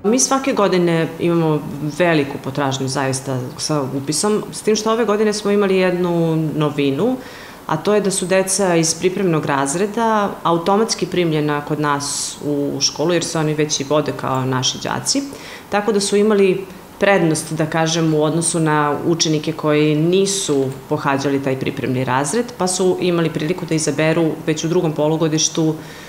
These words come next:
instrument koji žele da sviraju i pohađali su časove na tom instrumentu, celo drugo polugodište, i primljeni su na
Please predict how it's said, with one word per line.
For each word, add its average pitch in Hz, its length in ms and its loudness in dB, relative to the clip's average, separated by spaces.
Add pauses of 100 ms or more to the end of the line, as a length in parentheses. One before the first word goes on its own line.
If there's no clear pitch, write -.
(160)
instrument 160 460 0
koji 147 140 0
žele 135 240 0
da 127 120 -4
sviraju 220 520 0 (300)
i 170 100 2
pohađali 156 540 0
su 135 160 -6
časove 147 460 0
na 131 120 -2
tom 131 240 -2
instrumentu, 135 720 -2
celo 156 260 0
drugo 139 220 0
polugodište, 220 640 0 (120)
i 240 220 0 (120)
primljeni 165 380 0
su 151 260 -2
na 139 300 -2